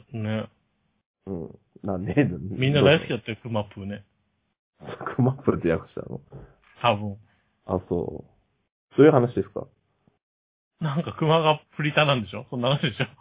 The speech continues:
Speaker 2: あ、なんか、なんかそんなような気が。
Speaker 1: 勝手に白クマみたいな話でしょ？
Speaker 2: 勝手に白クマとまた話が違うんだろうけど。
Speaker 1: <laughs>
Speaker 2: タッチ的にはね。<laughs> あの、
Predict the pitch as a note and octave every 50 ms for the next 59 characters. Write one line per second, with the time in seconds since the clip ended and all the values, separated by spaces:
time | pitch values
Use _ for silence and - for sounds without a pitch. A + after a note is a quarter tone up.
0 | _ _ _ - G#2 G#2 A#2 D#3 D3 - - - B2 D#3+ - - E2 - G2 F#2
1 | F#2 F2+ E2+ D2 - G1+ - - - _ _ _ - - E2 F#2 F#2 - - D#3
2 | D3+ - - F3+ F#3 F3+ - F3 E3+ D#3+ - F3 E3+ E3 F3 D3+ C3 G#2 G2 A2
3 | G#2 A2 G2+ - G#2+ A2 - _ _ _ _ _ _ - - - - - F4 F4
4 | E4+ - D#4+ D4 - - B3 A#3+ A3+ A3+ G#3 A3 G#3+ G3 F#3 F3+ A#2+ - - F2+
5 | E2 - - - - - - - - - - E3+ D3+ D#3 D3+ C#3+ - D3+ C#3 -
6 | - F3 F#3+ F#3+ F3 - _ _ _ _ _ _ _ _ _ _ _ _ _ _
7 | _ _ _ - - - - _ _ _ - G#3+ A3 - - - - A3+ G#3 -
8 | A#3 F3+ B2 E2 - - - - - - - F#3 D3+ C3+ - - - - - -
9 | - C3 C3+ D3 C#3 A2+ G#2 G#2+